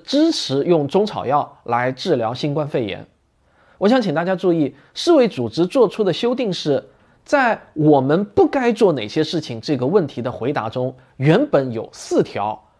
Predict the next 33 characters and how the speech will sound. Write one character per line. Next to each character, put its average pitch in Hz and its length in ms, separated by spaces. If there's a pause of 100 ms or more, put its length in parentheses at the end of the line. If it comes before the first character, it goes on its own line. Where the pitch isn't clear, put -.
(460)
不 226 100
要 254 140
吸 220 260
烟， 240 300 (360)
不 180 80
要 202 280 (220)
戴 202 220
多 277 260
层 220 220
口 - 180
罩， - 280 (320)
不 196 100
要 240 160
自 240 280
行 156 220
服 139 200
用 147 160
抗 151 180
生 156 180
素， 151 300 (240)
不 151 80
要 208 180
使 110 200
用 143 240 (160)
传 160 240
统 127 180
草 139 160
本 139 160
药 120 160
物。 107 160 (640)
后 - 180
来 170 140
呢， 196 200